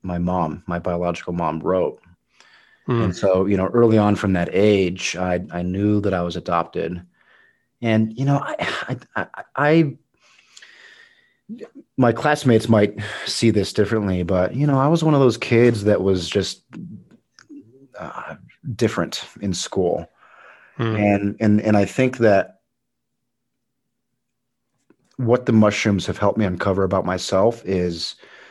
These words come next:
Speaker 1: is, is related to the trauma of abandonment.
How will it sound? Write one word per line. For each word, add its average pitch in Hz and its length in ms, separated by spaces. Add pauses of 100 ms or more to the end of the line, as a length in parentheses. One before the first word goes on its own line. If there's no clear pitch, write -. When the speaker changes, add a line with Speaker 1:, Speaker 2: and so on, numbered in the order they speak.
(720)
Speaker 1:
is, 98 340
is 101 180
related 101 500
to 95 760 (260)
the 95 280
trauma 95 640
of 90 260
abandonment. 98 800